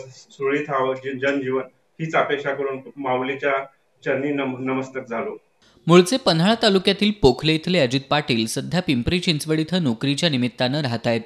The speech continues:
Speaker 2: गेल्या काही वर्षांपासून ते आणि त्यांचे सहकारी इंडो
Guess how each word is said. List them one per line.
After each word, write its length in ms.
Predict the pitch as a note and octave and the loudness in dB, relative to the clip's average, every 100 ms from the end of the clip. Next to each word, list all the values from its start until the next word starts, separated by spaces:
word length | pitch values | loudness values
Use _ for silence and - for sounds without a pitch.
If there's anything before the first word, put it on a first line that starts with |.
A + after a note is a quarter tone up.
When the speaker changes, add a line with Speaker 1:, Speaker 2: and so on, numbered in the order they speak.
| - - - - | -8 -20 -12 2
Speaker 2:
गेल्या 160 | C3+ C#3 | 4 4
काही 300 | C3 A#2 C#3 | 2 0 0
वर्षांपासून 840 | C3+ A#2+ C#3 C3 E3 E3 D3 D#3+ - - - G3 | 0 0 -2 -2 -2 -2 0 0 -2 -12 -2 4
ते 60 | |
आणि 180 | F#3+ G3+ | 4 4
त्यांचे 340 | A3 G#3+ B3+ | 2 0 0
सहकारी 680 | A#3 D#3 D3 D3+ F#3 C3 A#2 - - - | -2 0 0 0 0 0 0 -4 -20 0
इंडो 320 | D#3 E3 F#3 | 2 4 2